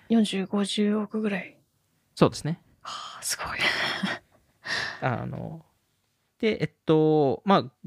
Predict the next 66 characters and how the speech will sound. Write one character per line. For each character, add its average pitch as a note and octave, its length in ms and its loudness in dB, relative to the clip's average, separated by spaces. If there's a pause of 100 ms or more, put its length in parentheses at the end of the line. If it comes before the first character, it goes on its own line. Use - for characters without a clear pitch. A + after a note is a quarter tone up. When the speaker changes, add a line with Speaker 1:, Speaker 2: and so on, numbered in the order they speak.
Speaker 2:
五 E3 180 6
年 A3+ 400 4
ぐ A3+ 80 4
ら A3 120 6
い、 B2 260 2 (100)
五 D3+ 120 2
年 F3 120 6
半 F#3 200 4
ぐ F#3+ 40 4
ら F#3 60 6
い D3+ 40 6
前 A2+ 180 6
だ A2 80 4
っ - 60 -6 (120)
た A2+ 80 -4
ん A2+ 80 -6
で A#2+ 60 -8
す - 80 -10
け E3+ 80 2
ど、 D3 80 4
Facebook F#3+ 500 2
は - 80 2
お C3 80 6
そ C4+ 100 6
ら B3+ 100 6
く - 100 4
な A2 100 6
ん G#2+ 60 2
で - 20 -6
す - 80 -6
け A#2+ 100 0
ど、 G#2+ 380 0
あ A#2+ 160 2
の、 G#2 320 -2
ロ A#2+ 120 4
ッ - 20 -2
ク - 120 2
ア G#3 40 6
ッ - 20 -20
プ - 160 -2
を - 140 -2 (180)
か - 140 -12
け A#2 100 -4
て - 120 -8
い - 80 -6
て。 - 280 -4 (460)
Speaker 1:
は G#3 180 -2
い。 F3+ 140 -2 (320)
あ、 G#3 180 -6
あ G#3 60 -8
の、 G3 200 -4
Speaker 2:
え - 460 -4
ー、 - 20 -14
Speaker 1:
す - 160 0
ぐ F#3 160 4
起 F#3 160 -4
業 F#3+ 140 4
で F#3+ 100 2
き F#3+ 120 0
な F3+ 100 0
い F3 80 0
よ F#3 140 2
っ - 80 -8
て - 100 -10
い E3+ 180 -4
う。 A3 140 -6